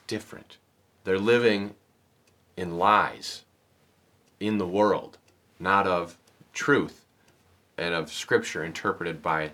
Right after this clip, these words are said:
the Holy Spirit. So allow the power of God to flow in you and then share it with others.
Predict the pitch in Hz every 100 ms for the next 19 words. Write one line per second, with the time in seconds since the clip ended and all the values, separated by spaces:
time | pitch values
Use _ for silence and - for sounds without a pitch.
0 | - 82 76 69 67 - 73 69 - -
1 | - - 120 117 127 139 170 180 - 147
2 | 127 127 117 95 90 87 87 - 117 127
3 | 135 135 135 - _ _ 127 123 98 117
4 | 139 78 - _ _ _ _ _ _ _
5 | _ _ _ _ - 117 123 131 - 156
6 | 180 151 113 139 165 - -